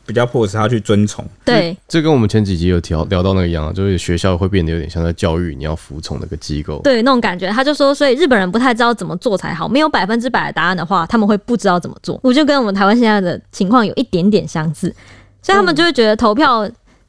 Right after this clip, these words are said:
Speaker 2: 像这种公投，就是一样没有答案的事情的话，就必须要用自己的想法去做决定的话，日本人就会开始混乱，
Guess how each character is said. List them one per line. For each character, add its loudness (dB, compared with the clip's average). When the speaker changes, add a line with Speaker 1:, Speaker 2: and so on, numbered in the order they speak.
Speaker 2:
像 4
这 2
种 0
公 2
投， 2
就 2
是 2
一 -2
样 0
没 0
有 2
答 0
案 2
的 0
事 -2
情 -4
的 -2
话， 2
就 0
必 0
须 0
要 4
用 2
自 -6
己 0
的 0
想 0
法 2
去 -2
做 2
决 -2
定 0
的 0
话， 0
日 4
本 2
人 -2
就 2
会 4
开 2
始 -4
混 -4
乱， -4